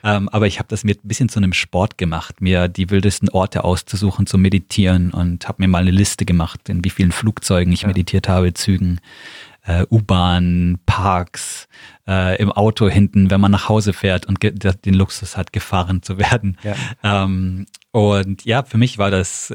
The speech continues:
Speaker 1: ist das eine super Möglichkeit, einfach diese Ausrede nicht mehr zu haben, zu sagen, ich habe keine Zeit, weil jeder hat Zeit irgendwo, wenn er hinfährt. Wenn er nicht selber fährt, bitte nicht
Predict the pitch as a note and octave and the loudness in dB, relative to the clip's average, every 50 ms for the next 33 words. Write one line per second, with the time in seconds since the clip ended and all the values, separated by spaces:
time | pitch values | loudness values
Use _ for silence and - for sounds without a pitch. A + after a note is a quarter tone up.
0 | G2 G2+ - - G2+ - A2 F#2+ - G2+ F#2 - A2+ - - F#2+ F2+ F#2+ G2+ - | -12 -12 -8 -8 -4 -2 -2 -2 -2 -2 -2 -2 -2 0 0 0 2 2 0 0
1 | - F#2 - - G2 F#2 F2+ G2+ G2 F2+ - G2 - - - G2+ F#2 G#2 - G2+ | -4 -10 -6 -2 -2 -2 0 0 -2 -2 -2 -4 -6 -6 -8 -6 -6 -2 0 0
2 | G#2 A2 - - - A2 A2 G#2+ G#2 G#2+ G#2 G#2 G#2 - A2+ G2+ F#2+ - - G2+ | 0 0 -4 -4 -2 0 2 2 2 4 4 2 2 2 0 0 0 0 -2 -2
3 | F#2 G2 G2 F#2+ F#2 G2 F#2+ - - F#2+ G2+ F#2+ F#2+ F#2+ F2+ E2 G2+ G2+ - - | 0 2 0 0 0 0 -2 -4 -2 -2 0 0 0 0 -2 -2 -4 -6 -4 -2
4 | A2 G2+ F#2 F2 - - G#2+ G#2 A2+ A#2 A2 - - F#2 F#2 F#2+ G#2 A2 B2 G#2+ | -2 0 0 -2 -2 -2 0 2 2 0 0 -2 -2 -2 0 0 2 2 2 0
5 | A2+ - - - A2+ G#2+ A2+ A2+ - - - - - - - A#2 A2+ A#2+ A2+ - | -2 -4 -2 -2 0 0 0 0 -4 -8 -12 -8 -8 -2 0 2 4 4 2 2
6 | - A2+ A2 A2 G#2 G#2+ G#2 G#2+ G2+ F#2 A2 B2 - - - A2 G#2 G2+ - - | 2 2 2 4 4 4 4 2 4 4 2 2 2 2 0 2 2 0 0 0
7 | G2+ G#2 G#2+ G#2+ - - A2 A2+ B2 B2+ A2 - - G#2+ G2+ - - G2 - - | 2 2 2 2 2 0 2 4 4 2 2 2 0 0 0 0 -6 -10 -6 -4
8 | G2 F#2+ G2+ G#2+ - - | -2 0 0 -2 -4 -10